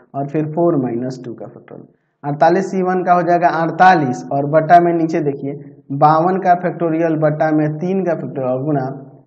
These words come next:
बावन माइनस तीन का factorial। अब इसके बाद हम लोग आगे देखते हैं,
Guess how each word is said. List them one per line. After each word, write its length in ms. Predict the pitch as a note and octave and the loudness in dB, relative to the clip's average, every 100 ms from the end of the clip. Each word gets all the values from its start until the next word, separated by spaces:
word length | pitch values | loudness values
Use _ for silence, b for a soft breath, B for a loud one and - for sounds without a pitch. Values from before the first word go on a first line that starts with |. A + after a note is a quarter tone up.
| - | -8
बावन 500 | D3 D#3 D#3 D#3+ E3 D3 | 2 4 4 2 0 0
माइनस 380 | C3 B2 C3+ C3 | -2 -4 -4 -8
तीन 360 | - A#2+ A#2 A2+ | -8 -6 -4 -2
का 160 | C#3 D3 | 0 0
factorial। 540 | A#2 - G#2 G2 G#2+ C#3 | -6 -14 -14 -14 -10 -6
अब 120 | D3+ | -4
इसके 260 | D#3 - D#3 | -4 -4 -2
बाद 320 | C#3+ B2+ B2 | 2 0 0
हम 120 | A#2+ | -6
लोग 180 | A2+ A2 | -6 -8
आगे 220 | G#2 A2 | -10 -12
देखते 320 | - - _ | -18 -20 _
हैं, 80 | A#2+ | -20